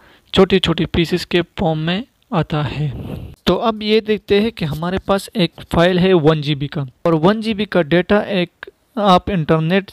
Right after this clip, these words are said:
या पेन ड्राइव से अपने सिस्टम में कॉपी कर रहे हैं या डाउनलोड कर रहे हैं। तो जब ये ट्रांसफर होगा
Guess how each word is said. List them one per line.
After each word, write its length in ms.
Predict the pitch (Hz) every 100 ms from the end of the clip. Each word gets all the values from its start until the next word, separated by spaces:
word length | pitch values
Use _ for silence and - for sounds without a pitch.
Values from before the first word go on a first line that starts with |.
| -
या 260 | 156 160 160
पेन 320 | - 165 151
ड्राइव 280 | 165 175 190
से 220 | - 185
अपने 320 | 185 190 170
सिस्टम 360 | 160 156 - 190
में 340 | 190 196 214 - _ _ _ _ _ _ _ _ -
कॉपी 280 | 175 - 180
कर 220 | 190 185
रहे 180 | 185 180
हैं 160 | 196
या 120 | 180 151
डाउनलोड 500 | 147 143 143 147 -
कर 240 | - 151
रहे 100 | 170
हैं। 260 | 139 135 135 -
तो 60 | 151
जब 220 | 196 196
ये 160 | 226
ट्रांसफर 640 | 208 - 180 220 - 247 226
होगा 600 | 185 190 190 196 202